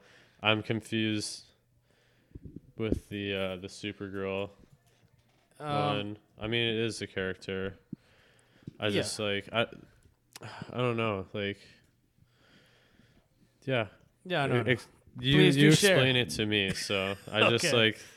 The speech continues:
Speaker 2: No worries, brother. So, there's a couple of things with it. So, Supergirl. So, what I think they're gonna do is essentially it's gonna be semi a Flashpoint story, but not quite a Flashpoint story, if you get what I mean.
Speaker 1: Yeah.
Speaker 2: So,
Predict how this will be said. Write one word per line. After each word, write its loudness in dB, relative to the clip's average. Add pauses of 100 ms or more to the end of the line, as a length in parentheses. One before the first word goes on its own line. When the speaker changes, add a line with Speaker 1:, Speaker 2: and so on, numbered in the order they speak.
(180)
Speaker 2:
No -2
worries, 2
brother. -6 (500)
So, 2 (640)
there's -4
a -6
couple -2
of -4
things -6
with -8
it. -10
So, -10
Supergirl. 0 (480)
So, 2
what 4
I 4
think -4
they're -2
gonna -2
do 0
is 0
essentially -2
it's -4
gonna -4
be -6
semi 0 (100)
a -6
Flashpoint -4
story, -2
but -6
not -4
quite 0
a 0
Flashpoint -10
story, -10
if -12
you -8
get -6
what -8
I -8
mean. -6
Speaker 1:
Yeah. 2 (240)
Speaker 2:
So, 2